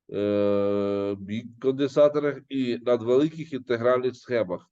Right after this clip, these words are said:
Н вік. В Японії в тисяча дев'ятсотих роках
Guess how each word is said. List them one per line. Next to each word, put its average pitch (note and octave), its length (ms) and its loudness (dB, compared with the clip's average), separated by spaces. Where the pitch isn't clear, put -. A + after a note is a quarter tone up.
Н A#2+ 160 -2
вік. G2+ 380 -8
В G#2 100 -12
Японії D#3 720 2
в E3 80 -10
тисяча E3 280 -2
дев'ятсотих C#3+ 560 -2
роках A2+ 560 0